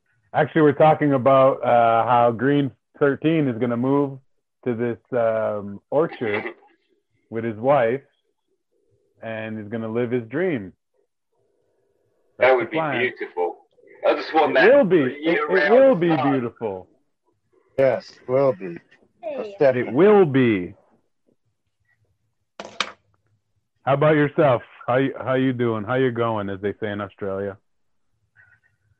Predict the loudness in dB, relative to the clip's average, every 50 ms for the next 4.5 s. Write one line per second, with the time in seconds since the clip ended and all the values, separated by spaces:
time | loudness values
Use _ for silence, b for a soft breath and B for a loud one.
0 | _ _ _ _ -20 _ _ -12 -10 -8 -8 -10 -10 -12 -12 -14 -18 _ -18 -16
1 | -16 -16 -16 -16 -20 -20 _ _ _ -20 -20 -18 -20 -20 -20 -18 -16 -16 -16 -16
2 | -16 -18 _ _ _ _ _ -8 -8 -8 -8 -10 -12 -14 -14 -14 -14 -16 -16 -18
3 | -18 -16 -16 -16 -16 _ _ -16 -16 -16 -16 -18 -20 -20 -20 -20 -20 -20 -18 -18
4 | -18 -20 -20 _ _ _ -20 -20 -20 _